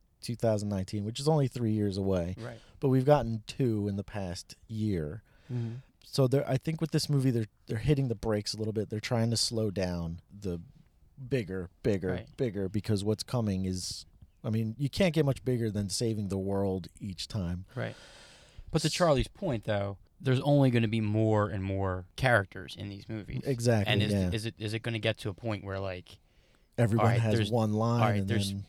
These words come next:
Speaker 2: there's
Speaker 1: yeah.
Speaker 2: too many people in this, you know what I mean? Like, 'cause at the end, you can't have the, the Infinity War or, or, per se, the last two Marvel movies without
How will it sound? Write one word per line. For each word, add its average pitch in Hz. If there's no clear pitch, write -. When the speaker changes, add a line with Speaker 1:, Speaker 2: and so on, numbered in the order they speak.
Speaker 2:
there's 107
Speaker 1:
yeah. 104
Speaker 2:
too 127
many 107
people -
in 92
this, -
you 110
know 104
what 101
I 101
mean? 101
Like, 107
'cause 139
at 151
the 156
end, 127
you 135
can't 156
have 123
the, 104
the -
Infinity 110
War 101
or, 107
or, 95
per 110
se, 101
the 95
last 107
two 110
Marvel 101
movies 92
without 104